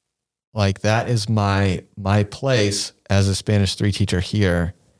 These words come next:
I think, is going to be providing them with forty-five minutes of really relaxed, fun,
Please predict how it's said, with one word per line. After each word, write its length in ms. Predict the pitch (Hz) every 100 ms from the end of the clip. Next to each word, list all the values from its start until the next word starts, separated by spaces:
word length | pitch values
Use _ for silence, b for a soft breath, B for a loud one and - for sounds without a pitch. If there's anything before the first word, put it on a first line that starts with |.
| b b b b _ _ _ -
I 140 | 98
think, 420 | 107 123 117 92
is 220 | - 92 -
going 300 | 107 104 98
to 100 | 101
be 300 | 98 98 92
providing 460 | - 92 95 95 95
them 200 | 98 95
with 360 | 92 87 - - b b b b b _ _ _ _ _ _ _
forty-five 560 | - 101 98 - 98
minutes 400 | 92 92 107 - - b b b _ -
of 160 | 101 104
really 340 | 107 104 104
relaxed, 680 | 98 95 92 95 101 - - _ _ _ _ _ _ _ _ _
fun, 480 | - 104 98 98